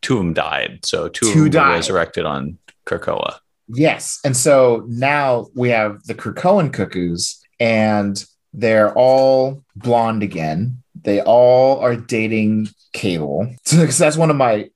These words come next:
Speaker 2: notes, is that we have the full Cuckoo roster, 'cause there were some very cinematic deaths before.
Speaker 1: <laughs> Yeah.
Speaker 2: The one we're following right now mainly is Esme, and Esme can go diamond like
Speaker 1: Right.
Speaker 2: Emma.
Speaker 1: Right.
Speaker 2: I don't think that was ever a thing.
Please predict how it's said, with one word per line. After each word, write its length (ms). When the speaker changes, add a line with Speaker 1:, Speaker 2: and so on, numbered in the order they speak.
Speaker 2:
notes, 400
is 120
that 160
we 80
have 200
the 80
full 440
Cuckoo 340
roster, 640
'cause 340
there 140
were 120
some 380
very 220
cinematic 640
deaths 480
before. 280
Speaker 1:
<laughs> 160
Yeah. 260
Speaker 2:
The 100
one 200
we're 160
following 880
right 180
now 360
mainly 440
is 220
Esme, 540
and 560
Esme 400
can 180
go 180
diamond 640
like 340
Speaker 1:
Right. 120
Speaker 2:
Emma. 280
Speaker 1:
Right. 280
Speaker 2:
I 80
don't 220
think 200
that 80
was 200
ever 260
a 40
thing. 460